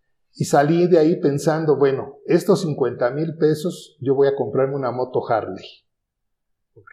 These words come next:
Speaker 1: Porque el negocio no me ha dado dinero para esto. Si yo los meto al negocio, pues mañana ya no están.
Speaker 2: Sí, claro.
Speaker 1: Eh, porque siempre veníamos invirtiendo más de lo que yo,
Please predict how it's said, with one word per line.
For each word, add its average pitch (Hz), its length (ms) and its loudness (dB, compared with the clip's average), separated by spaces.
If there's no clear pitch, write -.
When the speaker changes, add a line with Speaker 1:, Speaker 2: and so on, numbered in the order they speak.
Speaker 1:
Porque 135 360 2
el 127 140 2
negocio 175 760 2
no 143 240 0
me 156 140 2
ha 143 60 4
dado 139 340 4
dinero 127 400 0
para 123 280 2
esto. 156 360 -2
Si - 200 -12
yo 143 120 4
los 165 200 2
meto 156 260 2
al 147 80 2
negocio, 147 580 0
pues 123 140 -6
mañana 151 340 -2
ya 151 140 2
no 151 100 -6
están. 185 360 -6
Speaker 2:
Sí, - 160 -8
claro. 104 240 -10
Speaker 1:
Eh, 123 320 -4
porque 143 240 -2
siempre 175 340 4
veníamos 147 480 0
invirtiendo 135 840 0
más 139 340 0
de 131 80 4
lo 113 260 -2
que 107 460 -6
yo, 196 180 6